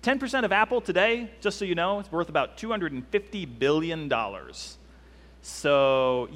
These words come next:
yeah, talk about missing out on the opportunity of a lifetime. Obviously, if Ron Wayne could go back and do it all over again, he would. But that's just life.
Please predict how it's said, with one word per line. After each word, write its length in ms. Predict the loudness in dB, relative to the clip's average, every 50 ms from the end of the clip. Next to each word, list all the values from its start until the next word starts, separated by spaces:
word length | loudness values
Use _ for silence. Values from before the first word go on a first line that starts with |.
| -10 -2
yeah, 240 | 2 4 6 6 6
talk 200 | 6 6 6 6
about 260 | 8 8 8 8 6
missing 380 | 2 0 0 0 0 0 2 4
out 160 | 4 4 4
on 100 | 2 0
the 140 | -2 -2 0
opportunity 760 | 4 2 2 2 0 -6 -6 -4 -6 -4 -4 -4 -2 0 0
of 120 | 2 2
a 140 | 2 2 2
lifetime. 1000 | 2 2 2 2 2 2 2 0 -2 -6 -8 -4 -2 -2 0 0 -2 -2 -4 -8 -12 -18 -20 -14 -6
Obviously, 440 | -2 -2 0 0 -2 -2 -2 -2 -2
if 100 | 0 0
Ron 180 | -2 -2 -2
Wayne 140 | -2 -4 -4
could 140 | -4 -4 -2
go 100 | -2 -2
back 400 | 0 2 4 4 4 2 2 0
and 100 | -4 -2
do 100 | 0 0
it 60 | 2
all 100 | 4 2
over 120 | 2 0
again, 200 | 0 -2 -2 -2
he 120 | -2 -6 -8
would. 400 | -6 -4 -4 -4 -4 -4 -8 -12 -18 -20 -20 -20 -20 -20 -20 -20 -20 -20 -20 -20 -20 -20 -20 -20 -20 -20 -20 -14 -8 -6
But 140 | -4 -2 0
that's 260 | 2 0 0 0 -4
just 180 | -8 -6 -2
life. 560 | 0 0 0 0 0 -2 -6 -10 -14 -20 -20